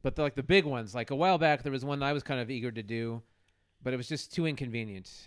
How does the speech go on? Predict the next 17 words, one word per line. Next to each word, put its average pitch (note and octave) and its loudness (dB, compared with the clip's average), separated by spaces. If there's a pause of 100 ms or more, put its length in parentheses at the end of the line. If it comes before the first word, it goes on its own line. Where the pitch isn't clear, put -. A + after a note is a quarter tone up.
Uh, A2+ -6
it A#2+ -10
was A#2+ -4
a B2 -6
Nintendo-themed C#3+ -2
trivia, G#2 -8 (1040)
but A#2+ -6
it B2+ -4
was B2 -6
held C3 0
downtown E3 0
Portland B2+ -4
at A2+ -8
the A2 -8
Punch C#3+ -8
Bowl C3 -4
Shol-, B2 -6